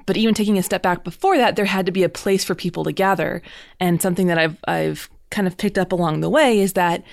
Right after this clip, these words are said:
if you don't provide that place, people are gonna go make it themselves.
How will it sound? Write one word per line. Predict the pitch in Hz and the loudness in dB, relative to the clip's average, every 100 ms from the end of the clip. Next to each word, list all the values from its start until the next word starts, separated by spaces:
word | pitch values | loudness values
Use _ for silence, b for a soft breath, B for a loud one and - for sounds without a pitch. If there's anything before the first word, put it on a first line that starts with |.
| B B B - | B B B -2
if | 220 185 | 0 2
you | 180 226 | 2 4
don't | 226 - | 2 0
provide | - 180 156 160 208 | -2 0 2 2 2
that | 277 302 - | 2 2 0
place, | 359 370 359 | 0 2 0
people | - 220 226 | -2 0 0
are | |
gonna | 208 202 | 2 0
go | 180 175 | 2 2
make | 175 165 | 2 0
it | 175 | -2
themselves. | 151 160 139 - - - | -4 -2 -2 -4 -6 -10